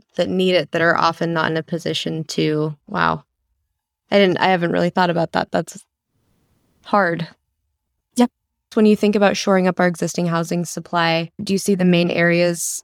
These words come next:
Speaker 1: being in the climate change and accessibility areas, or do you see other places that we need to shore up our supply?
Speaker 2: I think we always need to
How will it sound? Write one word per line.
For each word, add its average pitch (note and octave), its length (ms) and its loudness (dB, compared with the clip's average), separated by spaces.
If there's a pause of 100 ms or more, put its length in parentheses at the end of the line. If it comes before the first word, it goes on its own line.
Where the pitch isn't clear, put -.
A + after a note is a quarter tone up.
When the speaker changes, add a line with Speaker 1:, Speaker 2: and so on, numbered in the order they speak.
(160)
Speaker 1:
being E3+ 440 0
in E3+ 340 -2
the E3+ 100 -2
climate E3 460 -4
change E3 500 -2 (100)
and E3 520 0 (120)
accessibility F3 1080 -4
areas, G3 580 2
or E3 480 0 (160)
do F#3 140 -2
you F3 160 -2
see - 300 -4
other E3 280 4
places E3 460 -6
that D#3+ 100 -4
we E3 80 -4
need D#3+ 160 -2
to E3 60 -4
shore E3+ 260 -4
up E3 140 -4
our D#3+ 100 0
supply? E3 540 -4 (100)
Speaker 2:
I C#4+ 100 4
think D#4+ 280 4
we C#4+ 120 4
always A#3+ 460 4
need G#3+ 200 8
to F#3+ 180 0